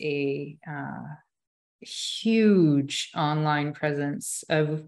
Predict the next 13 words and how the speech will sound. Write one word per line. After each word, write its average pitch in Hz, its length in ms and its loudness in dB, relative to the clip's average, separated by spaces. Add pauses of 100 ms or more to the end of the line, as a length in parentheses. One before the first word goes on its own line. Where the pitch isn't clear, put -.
(120)
grooming 151 720 0
and, 143 420 -4 (640)
uh, 147 220 -2
trafficking 147 680 -4
through 147 720 -2
online 143 500 -4
platforms 143 680 -4
currently. 147 760 -2 (720)
Uh, 156 340 4 (580)
so 190 260 4
grooming 196 640 4
will 170 240 2
be 160 500 0